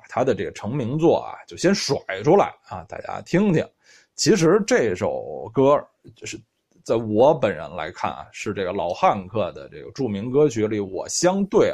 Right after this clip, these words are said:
来说最，最没有什么感觉的一首，但是它地位在这儿，地位非常重要。大家可以感受一下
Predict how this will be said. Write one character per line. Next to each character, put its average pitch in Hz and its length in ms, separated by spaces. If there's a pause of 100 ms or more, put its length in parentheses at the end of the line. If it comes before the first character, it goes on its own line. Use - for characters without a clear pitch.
来 71 160
说 107 220 (100)
最， 113 460 (400)
最 170 160
没 120 160
有 160 180
什 107 120
么 90 100
感 - 340
觉 104 180
的 113 440
一 131 100
首， - 320
但 156 160
是 101 120
它 180 100 (180)
地 330 340
位 90 220
在 92 200
这 - 80
儿， 104 160 (200)
地 175 240
位 101 160 (120)
非 101 120
常 98 240
重 107 200
要。 95 180 (400)
大 101 140
家 110 160
可 123 180
以 101 340 (440)
感 101 280
受 139 280
一 117 80
下 110 200